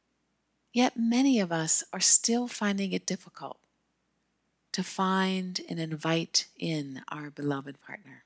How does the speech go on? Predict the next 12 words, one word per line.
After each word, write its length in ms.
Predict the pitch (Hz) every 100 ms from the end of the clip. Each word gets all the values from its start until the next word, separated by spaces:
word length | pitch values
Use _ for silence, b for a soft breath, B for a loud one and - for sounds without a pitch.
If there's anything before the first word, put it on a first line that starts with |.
| _ _ _ _ _ _ _ _ _ _ _ _
Part 300 | - 294 370
of 180 | 262
that 300 | 185 175 160 -
issue 540 | 196 190 - 160 143 -
is 220 | 175 175
that 180 | - 196
we 160 | 220 226
assume 560 | 214 - 294 233 151
that 140 | 170 -
there 160 | 214
is 100 | 214
only 320 | 214 220 220